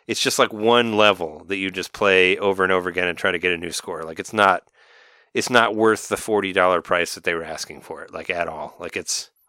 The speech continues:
it's bad. It's, it's just, like, Yoshi is falling and you, like, tap the characters, whatever, make them go away. I don't even remember all of it. But it's, uh, yeah, it's not a good game. Don't, don't, it's not even worth the ten dollars or whatever to get.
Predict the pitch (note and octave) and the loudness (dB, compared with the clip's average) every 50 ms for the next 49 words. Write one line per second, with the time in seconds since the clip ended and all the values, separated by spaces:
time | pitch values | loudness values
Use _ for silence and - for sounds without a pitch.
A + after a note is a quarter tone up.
0 | _ _ - - - - - G2 E2+ C2 - - - - _ _ _ _ _ _ | _ _ -6 -6 -4 -2 -2 -2 -2 -4 -10 -14 -18 -20 _ _ _ _ _ _
1 | _ _ _ - E2 F2+ A2+ A#2+ A2+ A2 - - B2+ A#2 - - A2+ G2 - A#2 | _ _ _ -6 -4 -2 0 0 0 2 2 2 0 2 4 4 2 4 4 2
2 | A2 G2 - - G#2 F#2 - - G2+ F#2+ F#2+ F#2+ F#2 F#2 F2+ F2+ F2 F2 F2+ F2 | 2 2 2 0 -2 -2 0 2 4 6 6 4 2 0 -2 -6 -6 -6 -4 -4
3 | F2 F2 - - _ _ _ _ _ _ _ _ _ _ _ - - B2 G#2+ G2 | -4 -6 -8 -12 _ _ _ _ _ _ _ _ _ _ _ -4 0 0 0 0
4 | - - - F2+ - - G2 F#2 F2 - - F#2+ F2 G2 G2+ F#2+ F#2 F#2 F2+ F2+ | 0 -4 -8 -6 -2 0 2 2 2 0 -6 -14 -8 -2 0 0 0 0 0 -2
5 | F#2 E2+ G2+ F#2+ F2+ F#2 F2+ F2+ F#2 F#2 G2+ G#2 B2+ C#3 C#3 A#2+ G#2+ G2 F#2+ F#2+ | -4 -6 -6 -6 -4 -4 -2 0 0 0 2 2 2 2 2 2 -2 -2 -4 -2
6 | F#2 F#2+ F#2+ F2+ F2+ F2 E2+ F2 E2+ D#2+ E2 E2 E2+ _ _ _ _ _ _ _ | 0 -2 -2 0 0 0 0 0 0 -4 -6 -10 -12 _ _ _ _ _ _ _
7 | _ _ _ _ _ - F#2 F2+ F2+ G2 F#2+ - - - F#2 E2 D#2 E2 _ _ | _ _ _ _ _ -8 -6 -4 -4 -4 -4 -6 -6 -6 -6 -6 -6 -8 _ _
8 | - E2+ D2 - - _ _ - A#2+ B2 D#3+ D3+ C#3 A2+ G2 E2+ - B1+ C2 - | -16 -16 -16 -18 -20 _ _ -10 -2 2 4 4 4 2 -2 -6 -10 -16 -20 -20
9 | _ _ _ - - G#2+ - - G2+ G#2+ A2 - - _ _ _ - _ - G#2+ | _ _ _ -8 -8 -8 -6 -4 -2 -2 -2 -2 -6 _ _ _ -20 _ -12 -2
10 | - C3 A#2+ A#2 A2+ A2+ G#2+ G2+ F#2+ G2 F#2+ F2+ - - E2+ - - F#2+ F2+ E2 | 4 4 4 6 4 2 -2 -2 0 0 -2 -2 -2 -6 -8 -6 -6 -6 -6 -6
11 | D#2+ D#2 D#2+ E2 E2 D#2+ - F2 E2+ D#2 D2+ D2+ D#2 E2 D#2 C#2+ D2 D#2 | -8 -8 -6 -8 -8 -10 -12 -14 -14 -14 -16 -16 -18 -18 -18 -18 -18 -20